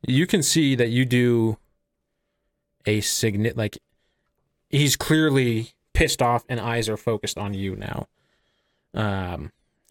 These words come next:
Demetrius, I need another death save from you.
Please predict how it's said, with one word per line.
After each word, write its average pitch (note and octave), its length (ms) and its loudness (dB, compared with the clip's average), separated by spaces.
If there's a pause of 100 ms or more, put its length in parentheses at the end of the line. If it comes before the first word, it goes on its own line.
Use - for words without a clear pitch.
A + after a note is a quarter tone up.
(3000)
Demetrius, - 680 -4 (240)
I G#2 40 -8
need G2 120 -2
another G#2 300 -2
death G2+ 200 -2
save F#2 240 -6
from G2 200 -8
you. C#2 160 -12